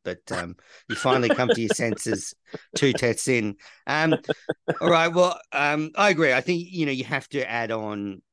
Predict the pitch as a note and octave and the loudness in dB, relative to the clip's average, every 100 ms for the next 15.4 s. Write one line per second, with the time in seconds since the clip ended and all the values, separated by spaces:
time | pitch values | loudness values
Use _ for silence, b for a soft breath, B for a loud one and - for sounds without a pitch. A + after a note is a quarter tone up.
0 | - A2+ F#2 - A#2 - A2 G#2 - A2 | -8 -6 -4 -4 -4 0 2 2 2 -2
1 | G2+ F#2+ F2+ F2 - - - _ _ _ | -4 -6 -8 -12 -18 -20 -20 _ _ _
2 | _ _ _ _ _ _ _ - A#2+ G#2 | _ _ _ _ _ _ _ 0 2 4
3 | G2+ G2 F#2 F#2 F#2 F2+ F2 F2 - - | 2 2 -2 -4 -8 -8 -10 -10 -10 -10
4 | E2+ F2 - _ _ _ _ G#2+ - F#2 | -8 -10 -14 _ _ _ _ -6 -6 -10
5 | E2+ E2 E2+ - B2 A#2+ B2+ D3+ D#3+ D#3 | -8 -10 -10 -2 -2 -2 0 4 4 2
6 | D3+ D#3 D3+ D#3 D#3 D3 C#3 D#3+ G3+ D#3 | 0 2 2 2 2 0 0 -2 -2 -6
7 | - B B B - C3+ C3+ F3 G#3+ D4 | -10 B B B -2 -2 0 2 4 4
8 | D4+ D#4 A3 F#3+ F3+ E3+ E3+ D3+ C#3 C3 | 4 0 0 2 2 2 0 0 0 0
9 | B2 G#2+ G#2+ - C#3 B2 - - - b | 0 -4 -10 -10 -8 -6 -6 -10 -10 b
10 | b - G2+ F#2+ A2 G#2 G#2 G2+ G2+ - | b -4 0 2 2 2 2 0 0 -2
11 | G#2 G#2+ G2+ G#2+ G#2+ - G2+ E2 _ b | -2 -2 -2 -2 -2 -6 -8 -10 _ b
12 | b - - C#3+ A#2 G#2 G#2 G#2 G#2 G2+ | b -20 -4 0 2 0 2 2 2 -2
13 | A2+ G#2+ - - G#2 F#2+ G2 - - A2+ | -2 0 -2 -4 -6 -4 -6 -8 -6 -4
14 | A2 G#2 G2+ G2 G2 - G2+ G2+ G2+ G2 | -2 -2 -2 -2 -4 -6 -4 -2 -2 -6
15 | - G#2+ G2+ | -8 -6 -4